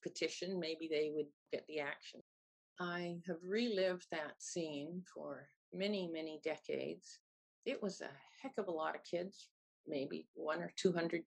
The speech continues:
kids, I don't know. But they were all along the side of Eighth Street, on the north side of the street, and we were coming straight across that road from the south side of Eighth Street. Anyway, all of the rocks were pelting us, hitting us in the head, the back,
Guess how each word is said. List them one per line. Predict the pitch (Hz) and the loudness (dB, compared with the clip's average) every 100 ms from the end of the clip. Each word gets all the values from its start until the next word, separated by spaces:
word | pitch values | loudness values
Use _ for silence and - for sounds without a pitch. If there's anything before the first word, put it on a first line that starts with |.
| - | -2
kids, | 180 185 | -4 0
I | 170 | 0
don't | 180 175 | 0 0
know. | 156 139 - _ _ _ | -2 -4 -10 _ _ _
But | 170 | -2
they | 190 180 | 2 2
were | 170 | 2
all | 165 190 202 208 | 2 4 4 4
along | 202 175 170 170 | 2 2 0 -4
the | 160 | -10
side | - 160 156 147 147 143 _ _ _ _ | -8 -2 0 0 -2 -6 _ _ _ _
of | 151 135 131 - | -8 -6 -6 2
Eighth | 185 175 | 2 2
Street, | - - 147 139 - | -2 -2 0 0 0
on | 151 | -8
the | 147 | -4
north | 151 185 202 | 0 2 0
side | - 147 143 | -2 -2 -2
of | 131 | -4
the | |
street, | - - 147 143 | -6 -2 0 2
and | 147 | 0
we | 151 | 0
were | 147 147 | -2 -4
coming | 147 143 135 139 _ _ | -2 -2 -4 -10 _ _
straight | - - - 226 | -14 -4 2 4
across | 214 - 143 131 - | 2 -2 -6 -4 -4
that | 143 - | -4 -2
road | 135 135 131 - _ _ _ - | -2 0 -4 -10 _ _ _ -12
from | 143 139 | -8 -8
the | 139 | -8
south | - 160 156 | -4 -2 -2
side | - - 147 - | -6 -10 -8 -4
of | |
Eighth | 143 139 | -4 -4
Street. | - - | -6 0
Anyway, | 254 226 | 2 4
all | 156 165 208 | 4 4 4
of | 165 | 4
the | |
rocks | 143 160 160 - - | 2 4 2 -2 -8
were | 147 - | -8 0
pelting | 202 190 - 151 | 4 4 2 -6
us, | 131 - - _ _ _ | -6 -8 -16 _ _ _
hitting | - 190 160 | -2 0 0
us | - | -2
in | 160 | -4
the | 139 | -4
head, | 143 170 175 151 | 0 0 0 -2
the | |
back, | 143 156 165 | -2 0 0